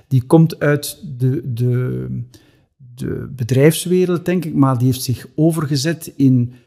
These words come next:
onderwijswereld, die heeft zich overgezet in de politiek ook, die zich gedesengageerd heeft, die zegt, "We gaan het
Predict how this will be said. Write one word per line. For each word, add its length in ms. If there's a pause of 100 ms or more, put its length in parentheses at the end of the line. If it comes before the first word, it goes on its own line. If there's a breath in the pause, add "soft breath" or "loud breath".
(240 soft breath)
onderwijswereld, 1080
die 80
heeft 120
zich 140
overgezet 380
in 80
de 100
politiek 600
ook, 300
die 260
zich 240
gedesengageerd 840
heeft, 120
die 80
zegt, 180
"We 100
gaan 160
het 140